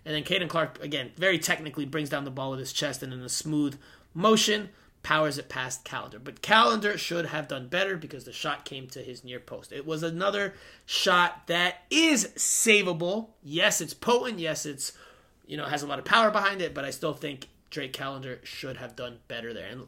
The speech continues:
you know, if you've listened to the pod for the last several weeks, you've, you've heard me, in the last several months, you've heard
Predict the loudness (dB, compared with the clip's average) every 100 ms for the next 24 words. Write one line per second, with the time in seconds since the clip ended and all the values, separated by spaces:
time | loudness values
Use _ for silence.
0 | _ _ -16 -12 -6 0 2 2 0 -6
1 | 2 4 4 2 0 0 0 -2 2 2
2 | 2 -4 -8 -16 -20 -12 -8 0 4 4
3 | 2 0 0 -4 -10 -10 -2 0 0 0
4 | 0 0 0 -6 -2 0 0